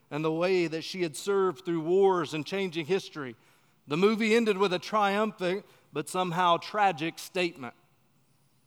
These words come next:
supported by a sweep of dramatic music. The great ship that ever went to sea is now the greatest ship to come and see."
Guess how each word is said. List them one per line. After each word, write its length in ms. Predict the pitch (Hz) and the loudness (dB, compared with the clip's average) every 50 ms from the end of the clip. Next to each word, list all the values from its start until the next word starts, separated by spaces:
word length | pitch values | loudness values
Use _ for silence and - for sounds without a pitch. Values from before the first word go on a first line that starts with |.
| _ _ _ _ | _ _ _ _
supported 600 | - - 170 143 - - 180 180 160 160 147 139 | -16 -14 -14 -12 -6 -2 -2 -2 -2 -2 -4 -2
by 160 | 151 151 147 | 0 0 0
a 80 | 135 127 | 0 -4
sweep 380 | - - 165 170 175 - - | -6 -8 -8 -8 -8 -6 -8
of 120 | 151 127 123 | -10 -10 -8
dramatic 500 | 131 143 143 151 156 160 143 143 123 123 | -8 -6 -4 -4 -4 -4 -4 -6 -6 -6
music. 480 | 151 160 170 156 135 139 139 131 - | -8 -8 -8 -6 -8 -8 -10 -10 -10
The 80 | 143 139 | -12 -10
great 400 | 123 131 165 190 208 226 214 - | -8 -4 -2 0 0 -2 -2 -6
ship 380 | - - - 220 233 233 - - _ _ _ _ _ _ _ _ - | -10 -6 -2 0 -2 -2 -2 -10 _ _ _ _ _ _ _ _ -6
that 140 | 143 151 | -2 0
ever 240 | 175 196 196 202 202 | 2 2 4 4 4
went 240 | 180 190 208 202 - | 4 4 2 0 0
to 100 | 175 170 | -4 -6
sea 480 | - - 208 226 233 240 247 247 247 208 - _ - _ _ _ _ _ | -6 -4 -2 0 0 0 0 -2 -4 -6 -10 _ -20 _ _ _ _ _
is 180 | - 123 117 117 | -14 -12 -10 -6
now 200 | 139 151 160 160 | -2 0 0 0
the 120 | 147 156 | -2 -2
greatest 380 | 135 151 170 170 156 156 139 - | -4 -2 -2 -2 -2 -2 -4 -6
ship 260 | - 175 175 175 175 _ _ _ _ _ _ _ _ _ _ _ | -4 -4 -4 -4 -4 _ _ _ _ _ _ _ _ _ _ _
to 80 | - 127 | -18 -18
come 240 | - - 135 131 135 | -10 -8 -6 -6 -6
and 100 | 135 117 | -6 -8
see." 280 | - - 123 107 92 | -10 -10 -12 -12 -12